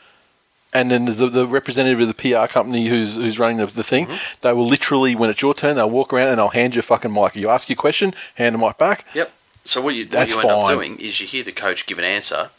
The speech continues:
Speaker 1: Yep.
Speaker 2: to something that you didn't fucking hear.
Speaker 1: You're straining to figure out the context
Speaker 2: Exactly.
Speaker 1: of the, yeah, yeah, yeah, exactly. And I mean,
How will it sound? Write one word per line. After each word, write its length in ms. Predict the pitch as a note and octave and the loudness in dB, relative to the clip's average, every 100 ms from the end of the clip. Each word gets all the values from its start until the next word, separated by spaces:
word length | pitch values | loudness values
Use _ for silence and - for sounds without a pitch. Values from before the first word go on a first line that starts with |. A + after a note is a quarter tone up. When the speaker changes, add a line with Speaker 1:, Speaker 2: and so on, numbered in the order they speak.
| - | 0
Speaker 1:
Yep. 100 | G#2 | 0
Speaker 2:
to 60 | |
something 360 | F#2+ A#2+ A2+ G2+ | 2 0 -2 -8
that 100 | F#2 | -8
you 160 | E2+ G2+ | -6 -6
didn't 180 | G2+ F#2 | -8 -8
fucking 320 | - F#2 F2+ | -2 -2 -4
hear. 220 | G#2 G2+ D#2+ - - - | -8 -8 -10 -14 -16 -6
Speaker 1:
You're 120 | E3+ | -4
straining 440 | - F3 F#3 G#3+ | -2 -2 -2 -2
to 40 | D#3+ | -2
figure 260 | - C#3+ | -2 0
out 120 | C3+ G#2 | 0 -2
the 40 | |
context 460 | - C3 B2+ B2+ C#3 | -2 -2 0 0 0
Speaker 2:
Exactly. 440 | A#2+ G#2+ F#2 C3 | -2 -2 0 0
Speaker 1:
of 60 | B2+ | 2
the, 80 | G#2+ | 2
yeah, 100 | B2 | 2
yeah, 160 | C3 | 2
yeah, 40 | A2 | 0
exactly. 540 | A2+ A2+ A#2 - G2+ | -2 0 -2 0 0
And 140 | A#2 C3 | 2 2
I 40 | |
mean, 80 | C#3 | 0